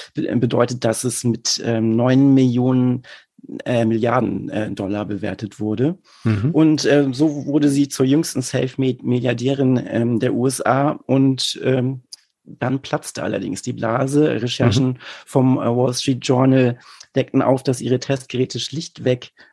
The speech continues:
Speaker 1: nicht funktioniert haben.
Speaker 2: Mhm.
Speaker 1: Und, ähm, jetzt wurde sie gerade Anfang des Jahres in einem, äh, Betrugsprozess schuldig gesprochen und ihr droht jetzt eine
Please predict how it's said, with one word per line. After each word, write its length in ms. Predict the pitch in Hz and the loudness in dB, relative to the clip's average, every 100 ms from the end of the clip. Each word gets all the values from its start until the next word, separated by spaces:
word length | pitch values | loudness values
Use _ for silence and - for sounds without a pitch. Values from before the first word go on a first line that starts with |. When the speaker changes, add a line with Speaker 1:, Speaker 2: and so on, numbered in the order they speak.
| - | -4
Speaker 1:
nicht 180 | 123 - | -4 -2
funktioniert 580 | 117 - 120 120 - | -6 0 2 2 -2
haben. 420 | 95 87 104 135 135 _ - | -8 -4 -2 -4 -6 _ 0
Speaker 2:
Mhm. 100 | 110 | 4
Speaker 1:
Und, 600 | 127 123 123 113 - - | 4 4 2 -2 -4 -2
ähm, 320 | 120 120 123 | 0 2 2
jetzt 300 | 147 - - | 2 -2 -2
wurde 140 | 143 | 0
sie 240 | 135 131 131 | 0 -2 -6
gerade 500 | - 123 147 151 - | -8 -6 -2 -2 -2
Anfang 280 | 147 156 131 | -2 0 -2
des 160 | 127 | 0
Jahres 580 | 123 120 135 160 - - - - - 123 | 0 2 2 -2 -4 -10 -18 -20 -20 -4
in 100 | 131 | -2
einem, 560 | - 127 135 131 131 117 | 2 2 4 4 2 -2
äh, 160 | 110 | -4
Betrugsprozess 1080 | 123 139 - 196 - - - 170 - 170 160 | -2 -4 -2 -4 -4 -14 -8 -8 -2 -2 0
schuldig 380 | - 185 214 - | 2 2 0 -4
gesprochen 680 | 196 - 190 190 202 196 - 131 | -6 0 0 2 2 2 0 2
und 480 | 147 151 151 - | 4 6 4 0
ihr 140 | 123 139 | -2 -2
droht 260 | 135 143 | 0 -2
jetzt 200 | 139 - | -4 -2
eine 280 | 135 127 123 | 0 2 0